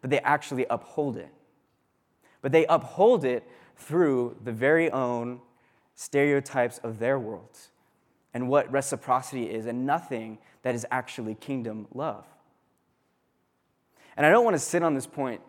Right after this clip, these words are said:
too long, 'cause I want to get to the third part, but I can't help but notice that w-, within the Gospels, the people who struggle most to grasp Jesus' ministry and his mission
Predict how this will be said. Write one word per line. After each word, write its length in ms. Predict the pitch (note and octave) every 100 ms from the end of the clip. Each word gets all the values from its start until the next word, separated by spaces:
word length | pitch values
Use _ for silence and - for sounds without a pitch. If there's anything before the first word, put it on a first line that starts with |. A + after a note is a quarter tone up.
| -
too 200 | - G3+
long, 200 | C3 B2
'cause 80 | C3+
I 60 |
want 180 | B2+ F3
to 40 |
get 140 | D#3 C#3
to 80 | B2
the 80 |
third 320 | A2+ - D3 -
part, 240 | B2 G#2
but 300 | C#3 B2 - - - _ _ _ _ _ _ _ _ _ - _
I 100 | D3
can't 380 | C#3 F#3+ G3 -
help 400 | D3 D#3 C3 - - _ _ _ _
but 120 | D#3
notice 380 | D#3 D#3 D#3 C3
that 120 | C#3
w-, 180 | A2 C#3
within 260 | C#3+ E3 G#3+
the 60 |
Gospels, 600 | D#3+ C3+ C3 - A#2+ A2+
the 100 | A2
people 320 | A#2 D#3+ E3+ F3
who 140 | D3+
struggle 420 | C#3 - C#3+ C#3+
most 720 | C3+ B2+ B2 G#2 - - - _ _ _ _ _ _ -
to 120 | E3+
grasp 520 | A#2 A#2+ B2 C3+ - A#2
Jesus' 520 | A#2 D3 D#3 D#3+ C3
ministry 500 | A#2+ C3 C#3 - C3+
and 80 | A#2
his 160 | A#2
mission 460 | A2+ A#2 A#2 G2+